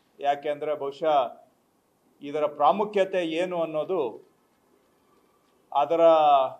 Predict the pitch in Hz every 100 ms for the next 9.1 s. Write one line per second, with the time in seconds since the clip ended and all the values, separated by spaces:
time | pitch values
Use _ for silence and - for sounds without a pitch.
0 | _ - 139 180 214 208 202 202 190 190
1 | 208 220 180 175 202 208 151 202 202 196
2 | 190 160 165 165 160 185 151 147 156 147
3 | 147 139 117 - _ _ _ _ - _
4 | _ - _ _ _ - _ _ 156 151
5 | 156 214 226 220 214 208 240 269 - -
6 | _ _ _ _ _ _ _ - 139 170
7 | 214 226 220 185 202 - - 202 254 262
8 | - - _ _ 131 135 185 233 233 226
9 | 226